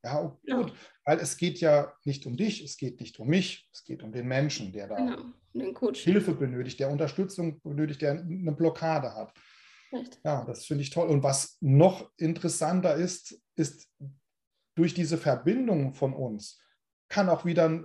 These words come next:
Speaker 1: irgend-, irgendwas entstehen.
Speaker 2: Ja.
Speaker 1: Und das habe ich auch schon erlebt, dass, dass, ähm, jetzt in, in, in einem Seminar, okay,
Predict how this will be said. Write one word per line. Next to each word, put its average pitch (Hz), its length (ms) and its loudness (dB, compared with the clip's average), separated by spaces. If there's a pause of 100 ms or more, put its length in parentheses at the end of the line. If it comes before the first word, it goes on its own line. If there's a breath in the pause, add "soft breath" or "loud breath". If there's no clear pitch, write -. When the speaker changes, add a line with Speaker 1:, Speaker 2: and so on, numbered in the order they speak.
(120)
Speaker 1:
irgend-, 170 520 -2
irgendwas 175 420 2
entstehen. 139 720 -4 (280)
Speaker 2:
Ja. 294 240 -2
Speaker 1:
Und 139 180 2
das 156 140 -2
habe 156 160 4
ich - 100 -8
auch 202 160 8
schon 208 160 0
erlebt, 156 400 2
dass, 135 300 -2
dass, 139 340 0
ähm, 135 560 0
jetzt 147 260 -8
in, 151 180 0
in, 147 200 -2
in 156 120 0
einem 151 100 2
Seminar, 160 720 2
okay, 196 400 0